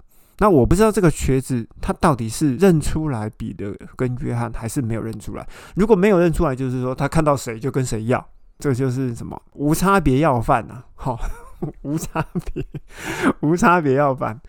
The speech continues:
那如果说他是可以认出彼得跟约翰的，哦，那他要的东西可能就有点不一样哦。当时呢，彼得跟约翰就定睛看着他，眼睛看着眼睛，齁，你想象一下，齁，有一个人眼睛看着你，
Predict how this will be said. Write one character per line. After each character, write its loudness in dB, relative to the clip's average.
那 4
如 4
果 8
说 4
他 2
是 2
可 6
以 6
认 4
出 0
彼 -2
得 0
跟 2
约 0
翰 -4
的， -10
哦， 4
那 4
他 6
要 6
的 4
东 6
西 0
可 2
能 -4
就 4
有 2
点 2
不 4
一 -6
样 -4
哦。 -20
当 8
时 2
呢， 4
彼 4
得 2
跟 2
约 2
翰 -2
就 6
定 6
睛 2
看 0
着 -4
他， -2
眼 0
睛 -4
看 0
着 0
眼 -10
睛， -16
齁， -16
你 -4
想 0
象 0
一 0
下， -4
齁， -12
有 -2
一 0
个 2
人 -2
眼 -10
睛 -10
看 -4
着 -10
你， -16